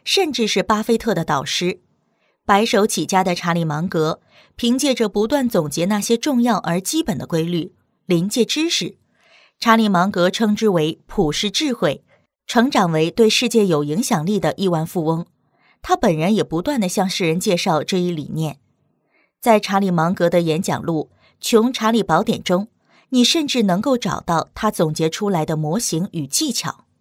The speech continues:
然而，即使查理芒格公布他关于临界知识的答案，对我们而言也很难有直接的帮助。我们只有真正理解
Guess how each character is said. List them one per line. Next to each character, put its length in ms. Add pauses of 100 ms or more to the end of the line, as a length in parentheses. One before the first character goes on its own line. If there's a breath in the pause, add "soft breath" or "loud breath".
(720)
然 220
而， 220 (380 soft breath)
即 180
使 160
查 160
理 140
芒 200
格 140
公 240
布 180
他 200
关 180
于 80
临 180
界 160
知 200
识 160
的 80
答 160
案， 300 (460 soft breath)
对 140
我 160
们 100
而 180
言 280
也 140
很 260
难 180
有 140
直 180
接 200
的 100
帮 220
助。 240 (640)
我 140
们 160
只 100
有 160
真 180
正 160
理 160
解 240